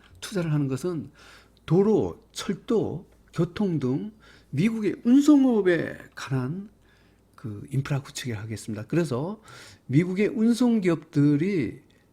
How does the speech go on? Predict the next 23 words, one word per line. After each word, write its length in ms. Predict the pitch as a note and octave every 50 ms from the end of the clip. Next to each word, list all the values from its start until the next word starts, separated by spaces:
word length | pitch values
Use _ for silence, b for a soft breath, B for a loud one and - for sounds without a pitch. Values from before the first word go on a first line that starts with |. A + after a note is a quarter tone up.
| _ _ -
여기에 300 | A#2 A2+ B2 A#2 G#2+ -
또 100 | A#2 A2
혜택을 400 | - - - - D#3+ C3+ G#2+ A2
볼 120 | B2 A#2+
수가 280 | - - B2 A#2 G#2 G2+
있습니다. 760 | - - - - A#2+ A2+ A2+ G2+ G2 A2 C3 E3+ G#3+ - - B B B B B B B B B B B B _
미국 420 | C#3 D3+ G#3 A3 A#3+ A3 - A2+
운-, 140 | F#3 A3 - -
운송기업 480 | - G#3+ A3+ A#3 A#3+ A#3 A3+ G#3 F3+ D#3+
삼 220 | - - - G#3
배 380 | F#3+ G3+ G3+ F#3+ F3 D#3+ C3 -
레버리지는 580 | - A2+ B2+ C#3 C3 C3+ B2+ A#2+ A#2+ B2 A#2+ A#2+ -
티피오알입니다. 1400 | - - A3 G#3+ - - A#3 A3 A3 A#3 - - _ _ - A#2 A#2 A2 A2+ A#2 A2+ A#2+ C#3 D#3+ D3+ C3 - B B B B B B B B
어, 160 | - G2+ G2+ G#2+ A2+
여기는 560 | B2 C#3 D3 D#3 E3 F3 F#3+ F#3 D#3+ A#2+ - - _ _ _ _ _
뭐 260 | - A2+ G#2+ G2+ G#2 A2
상당히 520 | - - C3 C3 C3 C#3 C#3 C#3+ C#3+ B2
뭐 220 | A2 G#2 F#2+ F#2+ - _ - _ _ -
페덱스 500 | - - - F3 F3 - - - D3+ B2+
같은 360 | B2 A#2+ - C#3+ C#3 D#3+ E3 b b b b b _
우리 160 | E3+ A#2+ A2+
택배 380 | - - F3+ F3+ - G3+ F#3+ F3
회사들도 880 | E3 D3+ D3 C3+ B2 A#2 A2 A2 G#2+ A#2 A#2 A#2+ A#2+ A#2 A2+ A2+ b